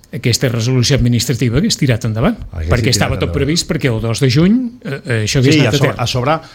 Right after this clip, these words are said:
Speaker 2: amb, amb, jo entenc
Speaker 1: La llum,
Speaker 2: jo
Speaker 1: els
Speaker 2: dic,
Speaker 1: del gas,
Speaker 2: jo,
Speaker 1: vull dir,
Speaker 2: exacte,
Speaker 1: tothom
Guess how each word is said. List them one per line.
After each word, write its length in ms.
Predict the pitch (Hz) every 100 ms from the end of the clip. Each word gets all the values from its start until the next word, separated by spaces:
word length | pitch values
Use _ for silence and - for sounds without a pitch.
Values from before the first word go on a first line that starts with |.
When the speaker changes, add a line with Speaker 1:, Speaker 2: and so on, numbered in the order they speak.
| - -
Speaker 2:
amb, 340 | 107 101 98
amb, 460 | 107 101 98 95 87 - 85
jo 160 | 104 123
entenc 560 | 113 110 123 165 -
Speaker 1:
La 120 | - 117
llum, 380 | 127 170 170 170
Speaker 2:
jo 80 |
Speaker 1:
els 100 | 147
Speaker 2:
dic, 80 | 120
Speaker 1:
del 120 | 123 117
gas, 420 | 139 175 175 156
Speaker 2:
jo, 60 |
Speaker 1:
vull 100 | 135 123
dir, 80 | 123
Speaker 2:
exacte, 400 | 120 127 135 139
Speaker 1:
tothom 260 | 143 131